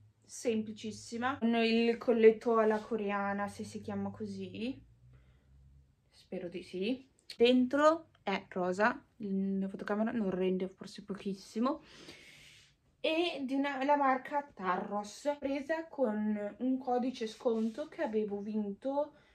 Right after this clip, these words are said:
eh, due concorsi fa, se non sbaglio, a, alle scuderie della Malaspina. Poi ho queste due magliette Fuganza semplicissime, molto molto leggere, ma questa è bianca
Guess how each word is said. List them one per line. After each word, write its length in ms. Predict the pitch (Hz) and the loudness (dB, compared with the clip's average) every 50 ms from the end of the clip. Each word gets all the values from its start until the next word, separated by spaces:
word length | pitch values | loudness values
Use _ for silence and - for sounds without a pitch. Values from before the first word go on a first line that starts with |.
| _ _ _ _ | _ _ _ _
eh, 260 | - - 214 208 208 | -4 -2 -2 -2 0
due 200 | 202 190 226 220 | 0 2 2 2
concorsi 600 | 220 - 240 226 220 - 226 220 214 - - 233 | 2 0 -2 -4 -2 0 -2 -2 -2 -2 -4 -6
fa, 260 | 220 - 208 185 180 196 | -4 -4 -6 -6 -6 -6
se 180 | 196 - 226 202 | -6 -6 -4 -4
non 100 | 196 190 | -4 -4
sbaglio, 840 | 185 190 190 185 180 175 180 185 196 190 196 220 233 269 294 - - - - _ _ _ - | -6 -8 -10 -8 -6 -4 -4 -4 -4 -2 2 2 2 2 2 -2 -6 -16 -20 _ _ _ -6
a, 640 | 214 214 196 190 190 190 190 190 196 190 190 196 | -4 -2 -2 0 0 0 0 0 0 0 0 0
alle 540 | 196 190 190 190 190 190 190 196 220 220 220 | 0 -2 -2 -2 -4 -4 -4 0 2 2 2
scuderie 480 | 220 - - 233 202 220 208 196 196 196 | 2 0 -2 0 2 2 2 2 0 0
della 180 | 196 190 190 | -2 -4 -4
Malaspina. 760 | 196 185 180 180 175 - - - - 185 175 175 185 185 185 - - _ | -6 -8 -8 -10 -12 -14 -16 -14 -12 -8 -6 -2 -2 -2 -2 -2 -8 _
Poi 280 | - - 302 320 330 | -12 -8 -6 -4 -4
ho 40 | 339 | -4
queste 300 | 330 262 247 - - 233 220 220 220 | -4 -6 -6 -6 -8 -10 -10 -10 -12
due 200 | - 285 311 330 | -10 -10 -8 -6
magliette 520 | 320 269 233 220 208 214 208 214 - 247 240 | -4 -4 -4 -4 -6 -8 -8 -6 -8 -8 -8
Fuganza 800 | 247 - - 208 208 202 196 190 190 196 196 202 202 - 220 214 | -8 -12 -16 -14 -6 -4 -2 -2 -2 -2 -4 -6 -6 -8 -8 -8
semplicissime, 1400 | 214 - - - - 196 190 196 196 190 - 185 190 - - 190 185 - - - - 214 214 214 226 254 294 - - - - - - - - - - - - - | -8 -12 -18 -10 -8 -4 -4 -4 -4 -6 -10 -14 -14 -12 -12 -12 -14 -14 -18 -16 -10 -8 -6 -6 -6 -6 -8 -12 -16 -20 -20 -20 -20 -20 -20 -20 -20 -20 -16 -12
molto 600 | 226 226 233 247 262 277 294 294 285 - - 254 | -8 -4 -2 2 4 4 4 4 2 0 -2 -2
molto 460 | 240 240 233 233 240 247 233 - 254 | 0 0 2 0 0 -2 -2 -4 -2
leggere, 840 | 233 233 196 196 190 - - 208 190 180 180 190 202 247 269 311 302 - - 285 254 | 2 2 2 2 2 -2 -4 -2 -2 -2 -2 -2 0 0 0 -2 -4 -6 -8 -6 -6
ma 140 | 226 202 208 | -6 -6 -8
questa 240 | - 226 - - | -10 -10 -8 -8
è 20 | 262 | -6
bianca 580 | 240 233 185 180 190 202 196 226 233 - - | -4 -4 -4 -4 -6 -8 -8 -8 -10 -10 -10